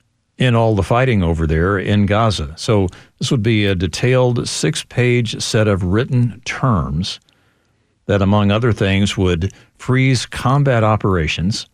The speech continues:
for at least five days, while an initial fifty or more hostages are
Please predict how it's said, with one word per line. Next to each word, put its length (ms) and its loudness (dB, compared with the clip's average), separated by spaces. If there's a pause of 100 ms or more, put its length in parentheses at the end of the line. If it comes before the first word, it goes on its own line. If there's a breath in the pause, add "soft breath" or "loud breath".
(420)
for 240 0
at 80 -4
least 380 -2
five 460 0
days, 540 -2 (760)
while 380 -2
an 100 0
initial 540 0
fifty 540 -2
or 320 0
more 400 2
hostages 840 -2
are 440 0